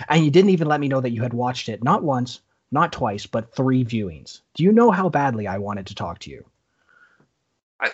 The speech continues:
Speaker 2: it, it should have been known that I would have watched it.
Speaker 1: I asked you, man. <laughs> I
Speaker 2: I swear I
Speaker 1: text-
Speaker 2: told you.
Speaker 1: No, no, all right, we'll get into that later. So let's start this off.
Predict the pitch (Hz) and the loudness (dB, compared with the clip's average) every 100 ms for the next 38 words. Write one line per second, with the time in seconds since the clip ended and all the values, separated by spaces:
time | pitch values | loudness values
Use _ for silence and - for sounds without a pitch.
0 | _ - 160 - 208 208 226 - 247 240 | _ -14 -12 2 2 4 0 -2 -2 4
1 | 240 226 220 - _ _ _ _ _ _ | 4 2 -4 -6 _ _ _ _ _ _
2 | _ _ _ - 135 160 185 190 180 165 | _ _ _ -12 -4 2 4 4 4 4
3 | 147 139 135 131 123 113 - - _ _ | 4 2 -2 -4 -6 -8 -10 -20 _ _
4 | _ _ - - 120 135 135 _ 98 123 | _ _ -8 0 4 4 0 _ -4 -2
5 | 127 - - 71 78 71 67 - _ _ | -2 -4 -12 -12 -12 -14 -18 -20 _ _
6 | - - - - - _ - _ - - | -20 -4 0 0 -2 _ -20 _ -2 -2
7 | - 302 247 185 - - 123 _ _ _ | -2 2 4 4 0 -16 -20 _ _ _
8 | - - - - - 135 135 127 117 123 | -20 -20 -20 -16 -6 2 6 6 4 4
9 | 120 131 135 120 120 139 143 135 131 131 | 4 6 6 4 2 2 4 4 0 -2
10 | 117 120 117 113 110 110 - _ _ _ | -2 -4 -4 -4 -2 -4 -8 _ _ _
11 | - - 139 123 123 147 175 - 185 156 | -18 -2 4 4 4 0 -2 0 2 2
12 | - 139 135 123 117 | 0 -4 -2 -2 -4